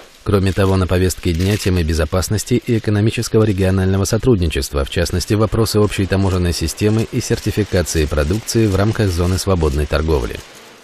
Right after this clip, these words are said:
Обсудят на саммите и проблему изменения климата, а также ряд мер,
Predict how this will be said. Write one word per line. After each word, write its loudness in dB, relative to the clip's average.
Обсудят -2
на -2
саммите -2
и 0
проблему 0
изменения 0
климата, 0
а -2
также -2
ряд -4
мер, 0